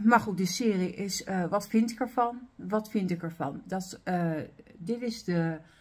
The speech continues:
eh, een film die ik gezien heb. Ik ben zaterdag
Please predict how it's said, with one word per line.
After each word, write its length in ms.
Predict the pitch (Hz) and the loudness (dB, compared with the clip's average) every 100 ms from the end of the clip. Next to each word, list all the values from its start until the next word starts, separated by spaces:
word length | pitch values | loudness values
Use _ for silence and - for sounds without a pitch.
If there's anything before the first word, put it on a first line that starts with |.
| - - - _ - | -20 -20 -20 _ -6
eh, 520 | 175 165 160 - - | -2 0 0 -2 -4
een 100 | 196 | -6
film 320 | - 220 226 | 2 4 4
die 100 | 226 | 2
ik 100 | 220 | -2
gezien 340 | - - 226 | -6 0 0
heb. 180 | 202 190 - - | 2 -2 -4 -10
Ik 160 | 190 175 | -8 -2
ben 180 | 180 | -2
zaterdag 960 | 175 190 170 170 170 160 165 - - _ | -2 0 -2 -2 -4 -6 -8 -16 -20 _